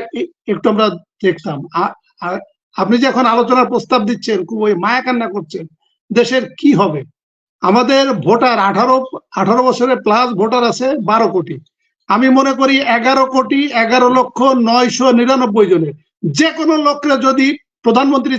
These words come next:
চেয়ারে বসিয়ে দেওয়া যায়, সে শেখ হাসিনার থেকে ভালো করবে। তো এখন তো তারা যদি এক দফার আন্দোলন চাচ্ছে, সমাধান চাচ্ছে, তাহলে তো উনি তো পদত্যাগ করলেই তো খেলা শেষ, তাহলে তো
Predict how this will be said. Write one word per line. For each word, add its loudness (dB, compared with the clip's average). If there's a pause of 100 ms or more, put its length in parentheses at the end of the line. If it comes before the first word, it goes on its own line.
চেয়ারে 2
বসিয়ে 0
দেওয়া 2
যায়, 2 (400)
সে 0 (160)
শেখ -2
হাসিনার -4
থেকে -2
ভালো -4
করবে। -16 (1300)
তো -8 (180)
এখন 0
তো 2 (120)
তারা 2 (100)
যদি 0 (120)
এক -4
দফার 2
আন্দোলন 0
চাচ্ছে, -2
সমাধান 2
চাচ্ছে, -4 (800)
তাহলে 2
তো 2 (160)
উনি 2
তো 4 (140)
পদত্যাগ 2 (100)
করলেই 4
তো 6 (280)
খেলা 2 (100)
শেষ, 2 (760)
তাহলে 2
তো 0